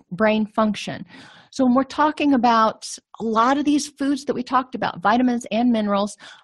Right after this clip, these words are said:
are also found in meats. So if you're not a vegetarian, um,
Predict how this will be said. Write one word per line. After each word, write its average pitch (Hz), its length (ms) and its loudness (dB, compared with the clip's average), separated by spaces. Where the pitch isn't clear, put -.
are 214 140 -4
also 233 340 0
found 202 400 -2
in 190 260 -2
meats. - 460 -8
So - 100 -6
if 185 100 -6
you're 202 80 -2
not 262 240 4
a 262 60 2
vegetarian, 220 840 0
um, 196 520 -4